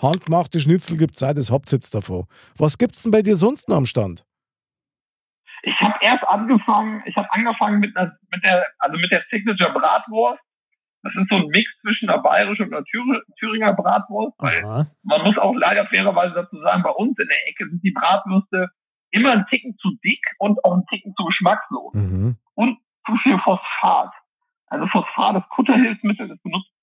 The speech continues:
Speaker 2: neunundneunzig Prozent aller Metzger. Das bindet im Endeffekt das Fleisch in der Bratwurst. Dann sagt, sagt man quasi im Fachjargon, dass die nicht wegläuft auf dem Grill. Also
Speaker 1: Mhm.
Speaker 2: dass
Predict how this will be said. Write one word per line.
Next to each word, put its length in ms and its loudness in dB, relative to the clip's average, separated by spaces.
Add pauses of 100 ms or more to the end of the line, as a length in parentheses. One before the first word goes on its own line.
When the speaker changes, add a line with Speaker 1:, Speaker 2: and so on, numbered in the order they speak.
(220)
Speaker 2:
neunundneunzig 680 2
Prozent 400 -8
aller 400 2 (340)
Metzger. 720 0
Das 80 -14 (120)
bindet 320 4
im 80 -6
Endeffekt 380 -4
das 160 -10
Fleisch 280 2
in 100 -10
der 100 -6
Bratwurst. 560 0 (680)
Dann 140 -12
sagt, 200 0 (120)
sagt 240 0
man 120 -2
quasi 360 0
im 160 -8
Fachjargon, 1200 0
dass 120 -10
die 100 -8
nicht 200 -6
wegläuft 500 0
auf 140 -4
dem 160 -2
Grill. 260 -8
Also 200 -2
Speaker 1:
Mhm. 40 -6
Speaker 2:
dass 80 -4